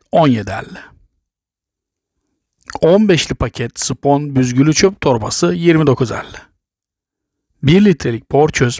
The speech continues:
Pas ve Kireç Çözücü otuz dokuz lira. Dört kilogramlık Piril Bulaşık Deterjanı yüz otuz dokuz lira. Beş litrelik Bingo Soft Yumuşatıcı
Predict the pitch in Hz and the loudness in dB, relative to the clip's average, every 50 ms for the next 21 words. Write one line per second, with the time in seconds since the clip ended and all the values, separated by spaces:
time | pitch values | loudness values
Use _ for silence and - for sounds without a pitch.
0 | - _ - 160 165 160 - - 170 147 - 139 139 156 160 - - 196 180 170 | -10 _ -2 -2 -2 -2 -2 -4 -4 -4 -2 -2 -2 -2 -2 0 0 2 2 2
1 | 165 151 160 160 - - _ _ - 156 143 - 156 147 135 131 - - 110 95 | 2 2 2 2 2 0 _ _ -2 -2 0 0 0 0 0 0 0 -2 -6 -6
2 | - - - - - - - _ _ _ _ _ _ _ _ _ _ _ _ _ | -8 -14 -14 -16 -16 -18 -20 _ _ _ _ _ _ _ _ _ _ _ _ _
3 | _ _ _ _ _ _ _ _ _ _ _ _ _ _ _ _ - - 120 127 | _ _ _ _ _ _ _ _ _ _ _ _ _ _ _ _ 0 2 2 2
4 | 160 - - - 196 185 160 135 117 110 107 107 - _ - - 123 123 127 120 | 2 2 2 2 4 4 4 2 0 -2 -8 -10 -12 _ -6 -4 -2 -2 -2 -2
5 | 110 110 117 113 107 - - 185 - 156 135 - 104 104 104 104 104 117 147 185 | -4 -4 -4 -4 -2 -4 -6 -4 -4 -4 -4 -4 -4 -6 -6 -4 -2 0 2 2
6 | 196 196 202 185 185 175 - 180 165 165 139 - 135 113 - - - - - - | 4 4 6 6 4 2 2 -2 -4 -4 -4 -4 -8 -8 -10 -12 -14 -16 -18 -20
7 | _ _ _ _ _ _ _ _ _ _ _ _ _ _ _ _ _ _ _ _ | _ _ _ _ _ _ _ _ _ _ _ _ _ _ _ _ _ _ _ _
8 | _ _ _ _ _ _ _ _ _ _ _ _ _ _ - 160 131 156 180 - | _ _ _ _ _ _ _ _ _ _ _ _ _ _ -4 0 2 2 4 2
9 | - 240 226 202 - - 123 113 117 - - 151 175 180 175 147 131 - - 120 | 2 0 -2 -2 -2 -4 -4 -6 -6 -6 -2 -2 0 0 2 0 0 0 -2 -4
10 | 113 - - 123 120 123 - - 156 - 170 160 160 170 175 190 | -6 -4 -4 -2 -2 -2 0 -2 0 0 0 0 2 2 0 0